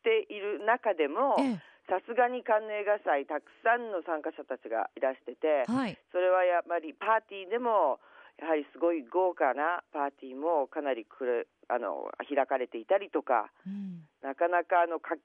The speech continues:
Speaker 1: 気は満ちています。
Speaker 2: うーん。あの、レッドカーペットの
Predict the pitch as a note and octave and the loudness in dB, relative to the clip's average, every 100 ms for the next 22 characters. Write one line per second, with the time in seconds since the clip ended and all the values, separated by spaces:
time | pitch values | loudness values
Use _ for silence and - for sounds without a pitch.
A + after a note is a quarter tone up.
0 | - F#3+ F3 E3+ F3+ - C3 G#2+ A#2 - | -6 4 4 4 -6 -8 -8 -8 -14 -16
1 | - - F3 G3+ A3+ B3+ C#4 D4+ D4+ C4 | -18 -10 -6 -2 -2 0 0 0 -2 -2
2 | - - - - - F#3+ F#3+ G3+ E3+ - | -6 -20 -20 -20 -8 -2 0 0 -4 -6
3 | B3 C4 D#4+ E4 E4+ E4 D#4+ - C4+ A#3+ | -4 -2 -2 0 -2 -4 -6 -4 -2 0
4 | G3+ E3 - | -2 -4 -8